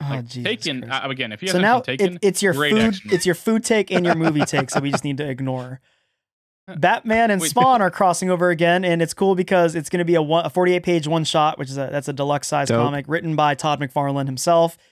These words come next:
Speaker 1: and drawn
Speaker 3: Dope.
Speaker 1: by Greg Capullo, which I love Greg Capullo, who did a great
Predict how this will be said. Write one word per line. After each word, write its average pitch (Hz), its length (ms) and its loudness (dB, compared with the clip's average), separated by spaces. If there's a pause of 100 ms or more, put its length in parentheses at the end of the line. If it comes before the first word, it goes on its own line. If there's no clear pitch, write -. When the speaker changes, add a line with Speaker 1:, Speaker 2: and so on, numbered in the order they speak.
(140)
Speaker 1:
and 151 180 -4
drawn 151 240 0
Speaker 3:
Dope. 151 40 0
Speaker 1:
by 151 80 2
Greg 139 280 -2
Capullo, 131 420 -8
which 135 120 -8
I 147 40 0
love 143 340 0
Greg 147 160 0
Capullo, 147 340 -2
who 143 80 -2
did 135 140 -4
a 127 40 -6
great 147 440 -4